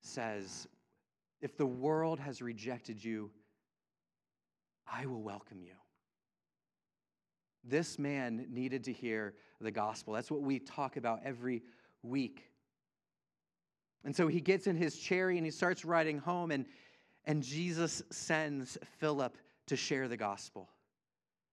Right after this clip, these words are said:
Jesus sends Philip to run alongside of this chariot, and this man is, is reading an Isaiah scroll on his way home 'cause he's wondering, "Who is this God that they,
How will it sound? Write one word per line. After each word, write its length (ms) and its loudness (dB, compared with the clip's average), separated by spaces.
Jesus 340 4
sends 340 2
Philip 320 4
to 100 4
run 360 6
alongside 1040 2
of 120 2
this 240 0
chariot, 540 2
and 120 2
this 200 2
man 260 2
is, 140 0
is 220 4
reading 560 4
an 100 4
Isaiah 560 2
scroll 640 2
on 100 2
his 160 -2
way 140 2
home 180 0
'cause 160 2
he's 160 2
wondering, 500 0
"Who 260 4
is 200 2
this 240 2
God 500 6
that 160 -6
they, 320 2